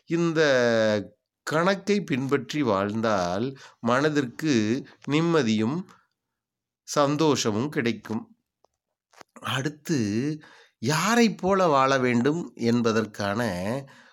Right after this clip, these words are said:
ஒரு குட்டி நீதி கதை. ஒரு ஊர்ல ஒரு அறிவாளி ஆள் இருந்தார். அவருக்கு கடவுள் பக்தி ரொம்ப அதிகம்.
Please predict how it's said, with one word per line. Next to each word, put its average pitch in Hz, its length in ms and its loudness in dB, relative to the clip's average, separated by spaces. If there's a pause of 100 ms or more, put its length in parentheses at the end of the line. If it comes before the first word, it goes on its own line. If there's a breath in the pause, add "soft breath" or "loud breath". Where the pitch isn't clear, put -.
ஒரு 165 280 -2
குட்டி 175 420 -2
நீதி 147 360 0
கதை. 127 420 -4 (1700 soft breath)
ஒரு 226 240 4
ஊர்ல 220 340 4 (680)
ஒரு 185 460 4
அறிவாளி 135 580 4
ஆள் 117 180 2
இருந்தார். 104 460 -2 (500)
அவருக்கு 147 640 0 (440)
கடவுள் 185 400 0
பக்தி 127 380 -2
ரொம்ப 123 520 0
அதிகம். 143 560 -2